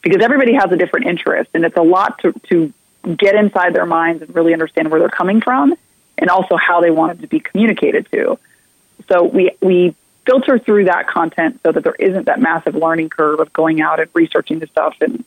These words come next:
you know, tackling the world of, of Google, because it's, the content is there, but it's really hard to filter through the good content and, you know, the very kind of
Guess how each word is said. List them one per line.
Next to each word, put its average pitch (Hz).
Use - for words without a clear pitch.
you 156
know, -
tackling 170
the 156
world 160
of, 165
of 147
Google, 165
because 185
it's, 220
the -
content 226
is 160
there, 160
but 185
it's -
really 165
hard 160
to -
filter 170
through 165
the 156
good -
content 160
and, 156
you 156
know, -
the 156
very 165
kind 160
of 156